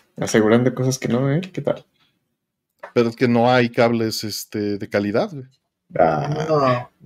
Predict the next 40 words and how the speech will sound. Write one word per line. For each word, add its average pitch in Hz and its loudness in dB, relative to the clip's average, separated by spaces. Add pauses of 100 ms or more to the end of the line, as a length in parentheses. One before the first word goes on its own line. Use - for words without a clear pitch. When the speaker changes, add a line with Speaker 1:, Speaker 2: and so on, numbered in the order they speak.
Speaker 3:
no, 156 8
los 147 4
cables 160 8
Speaker 1:
Este 190 6
Speaker 3:
sí 190 4
Speaker 1:
señor, 185 8
Speaker 3:
están 175 8
Speaker 1:
luego 175 4
te 143 4
paso 139 4
ahí 139 2
su 135 -4
contacto, 123 -2
yo 120 0
le 120 0
compré. 113 -6 (1300)
Hace 131 -4
buenos 135 4
Speaker 2:
Pero 135 6
Speaker 1:
cables. - 2
Speaker 2:
no 139 4
hay 143 6
escaladores 147 2
y 147 2
no 151 4
hay 156 4
convertidores 135 0
de 123 -4
calidad. 107 -6
Speaker 1:
O - -20
sea, 139 0
Speaker 2:
Eso 135 0
Speaker 1:
que 113 0
Speaker 2:
es 113 4
otro - 0
Speaker 1:
meterle 117 6 (120)
Speaker 2:
problema. 113 4 (120)
Speaker 1:
dinero 123 4
a 120 4
Microsoft. 139 -2